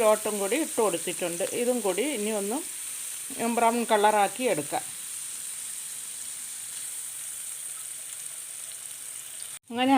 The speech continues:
അടുത്തത് ഇവിടെ റെഡി ആയിട്ടുണ്ട്. എരിവൊക്കെ വേണമെന്നുണ്ടെങ്കിൽ ഇപ്പോൾ കുറച്ച് ചിക്കൻ മസാലയോ അല്ലെങ്കിൽ മുളക് പൊടിയോ ഒന്ന് വിതറി കൊടുക്കാം. ഞാനിതൊന്നും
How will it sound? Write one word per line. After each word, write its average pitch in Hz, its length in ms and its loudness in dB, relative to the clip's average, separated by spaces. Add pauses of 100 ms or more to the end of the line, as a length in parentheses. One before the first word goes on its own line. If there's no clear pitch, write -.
അടുത്തത് 226 440 10
ഇവിടെ 220 180 12 (100)
റെഡി 196 180 10 (100)
ആയിട്ടുണ്ട്. 180 720 4 (260)
എരിവൊക്കെ 254 460 12 (100)
വേണമെന്നുണ്ടെങ്കിൽ 208 840 10
ഇപ്പോൾ 233 200 4
കുറച്ച് 208 380 8 (120)
ചിക്കൻ 226 320 6 (100)
മസാലയോ 185 540 8
അല്ലെങ്കിൽ 208 320 4
മുളക് 214 320 10
പൊടിയോ 196 280 6 (600)
ഒന്ന് 233 180 6
വിതറി 196 260 10 (100)
കൊടുക്കാം. 156 340 4 (260)
ഞാനിതൊന്നും 233 580 6